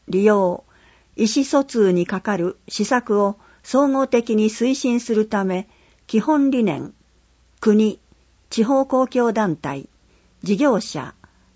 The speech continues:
国民の責務、六分野にわたる基本的施策が示されました。障害者総合支援法。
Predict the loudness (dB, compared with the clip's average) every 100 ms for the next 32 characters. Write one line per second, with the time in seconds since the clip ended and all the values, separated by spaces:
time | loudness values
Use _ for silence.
0 | -8 -4 0 0 2 0 0 -2 -4 -2
1 | -4 -4 -12 _ _ _ _ _ _ _
2 | -2 -2 0 0 2 2 0 0 -2 -4
3 | -6 -8 -8 _ _ -4 -2 0 0 -2
4 | -2 -8 -4 -6 -4 -2 -2 -2 -4 -4
5 | -4 -4 -2 -4 -8 -10 -12 _ _ _
6 | _ _ _ _ _ _ _ _ _ _
7 | _ _ _ _ _ _ _ 0 2 2
8 | 0 -4 -4 -6 -4 -2 -2 0 -2 -4
9 | -2 -2 -2 -4 -4 -4 -6